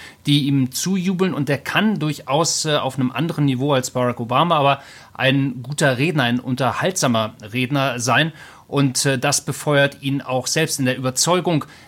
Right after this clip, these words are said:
mich lieben die Menschen und deswegen braucht er das. Andererseits ist es auch tatsächlich so, dass bei diesen Massenveranstaltungen die Leute da rauskommen. Ich habe das x-mal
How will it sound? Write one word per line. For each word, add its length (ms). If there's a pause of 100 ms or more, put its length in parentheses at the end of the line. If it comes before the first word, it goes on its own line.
(180)
mich 180
lieben 240
die 80
Menschen 500
und 300
deswegen 720
braucht 360
er 180
das. 260
Andererseits 540
ist 240
es 120
auch 140
tatsächlich 540
so, 220 (440)
dass 200
bei 100
diesen 240
Massenveranstaltungen 1080
die 80
Leute 300
da 100
rauskommen. 340
Ich 80
habe 120
das 320
x-mal 600